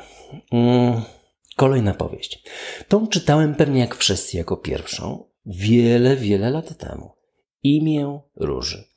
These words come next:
Moje wydanie jest z tysiąc dziewięćset osiemdziesiątego siódmego roku. Państwowy Instytut Wydawniczy, tłumaczył Adam Szymanowski. To kryminał, rzecz jasna. Jeden tydzień w opactwie benedyktyńskim. Z opactwa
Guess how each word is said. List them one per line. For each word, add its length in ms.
Moje 380
wydanie 640
jest 140
z 100
tysiąc 360
dziewięćset 760
osiemdziesiątego 800
siódmego 680
roku. 260
Państwowy 580
Instytut 480
Wydawniczy, 580
tłumaczył 520
Adam 360
Szymanowski. 840
To 80
kryminał, 640
rzecz 240
jasna. 400
Jeden 420
tydzień 460
w 60
opactwie 640
benedyktyńskim. 1300
Z 200
opactwa 920